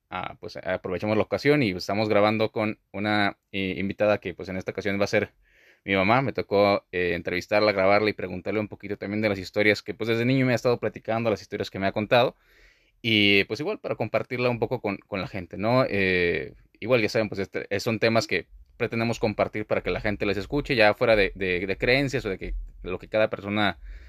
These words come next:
eh, piense al respecto, pues simplemente la idea es compartir la, la, las historias y que, pues, cada quien se forme una idea, ¿no? De, de qué es lo que puede estar pasando. Entonces, pues, muchas gracias por aceptar la, la invitación así de, de rápido. Aquí está Gaby, mi mamá, y, pues, bueno,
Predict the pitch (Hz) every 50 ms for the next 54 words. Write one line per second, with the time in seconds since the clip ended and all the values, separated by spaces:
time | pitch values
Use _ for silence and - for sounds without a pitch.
0 | - - - - - - 90 - - 127 120 123 120 - 123 117 131 131 - -
1 | 175 - - - 214 - - - - - - - 170 - 170 147 151 147 139 135
2 | 127 - 139 113 101 101 101 - - 123 104 - 95 95 - - 104 98 101 101
3 | 101 - - 92 95 90 90 87 85 85 64 - - 98 90 107 - - - 151
4 | 156 160 160 143 - - - - - - - - _ _ 95 95 - 110 110 107
5 | - 120 110 123 110 - 104 107 113 110 107 95 90 92 90 90 85 90 90 95
6 | 104 101 92 92 - - 92 87 85 - 101 95 92 98 92 - 90 - - 92
7 | 92 87 - 95 - - - - - 82 - 95 95 85 - 98 98 98 - 110
8 | 104 - - - _ _ _ _ _ _ - _ _ _ _ _ - 110 107 117
9 | 127 - 156 143 143 147 143 147 156 156 - - - 123 104 95 - 98 104 104
10 | - - 110 113 123 123 123 - - 107 104 104 101 - - 98 - 117 120 120
11 | 113 127 120 120 120 120 - _ _ _ _ _ - 101 101 98 98 95 85 85
12 | 98 101 107 120 127 - 143 139 143 - _ _ _ 104 - - 107 - - 117
13 | 110 110 98 85 104 107 113 127 127 127 - 113 101 95 95 113 127 143 151 143
14 | - 110 107 107 98 95 90 92 104 110 113